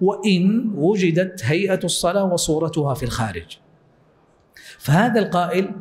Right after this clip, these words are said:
في الجواب المصنف رحمه الله يقول: "بل نحن نقول إن النفي الحقيقي متحقق، لا صلاة فلا يحتاج إلى إضمار، لا صلاة موجودة".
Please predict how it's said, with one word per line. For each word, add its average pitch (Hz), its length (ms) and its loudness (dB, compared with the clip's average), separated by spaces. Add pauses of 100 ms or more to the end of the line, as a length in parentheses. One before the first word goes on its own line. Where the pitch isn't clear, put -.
(140)
في - 100 -10
الجواب 160 380 0
المصنف 156 580 0
رحمه 151 260 -2
الله 156 180 -2
يقول: 185 380 0 (280)
"بل 208 260 0
نحن 269 340 0
نقول 220 600 0 (180)
إن 202 220 2
النفي 240 440 2
الحقيقي 202 800 0
متحقق، 190 720 0 (380)
لا 226 440 2
صلاة 208 560 0
فلا 190 200 0
يحتاج 185 360 0
إلى 143 280 2
إضمار، 135 340 -4
لا 185 180 0
صلاة 196 440 0
موجودة". 160 680 2